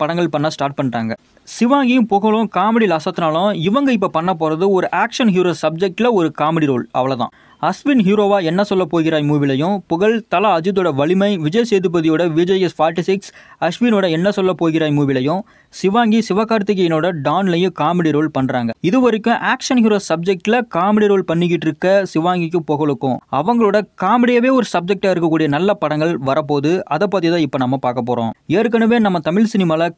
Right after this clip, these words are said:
காமெடி சப்ஜெக்டையே படங்களா பண்ணிக்கிட்டு இருக்கவங்க தான் மிர்ச்சி சிவாவும் சந்தானமும். இவங்க ரெண்டு பேர் கூட தான் இப்ப சிவாங்கியும் புகழும்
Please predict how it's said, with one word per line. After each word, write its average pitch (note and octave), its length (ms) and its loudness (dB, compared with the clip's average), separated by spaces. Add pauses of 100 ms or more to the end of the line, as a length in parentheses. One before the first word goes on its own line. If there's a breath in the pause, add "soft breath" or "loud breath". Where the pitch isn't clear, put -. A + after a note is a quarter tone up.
காமெடி G#3 320 2 (120)
சப்ஜெக்டையே E3+ 500 -2 (100)
படங்களா E3 360 -2
பண்ணிக்கிட்டு D3+ 300 0
இருக்கவங்க C3 360 -2
தான் E3+ 140 0 (140)
மிர்ச்சி G3 340 -2
சிவாவும் D3 460 -2
சந்தானமும். A#2+ 500 -4 (280 soft breath)
இவங்க B3+ 300 2
ரெண்டு A3 180 2
பேர் B3+ 220 0
கூட F3+ 120 -2
தான் F#3 220 0 (160)
இப்ப A#3 280 0
சிவாங்கியும் F#3+ 500 0
புகழும் D#3+ 340 0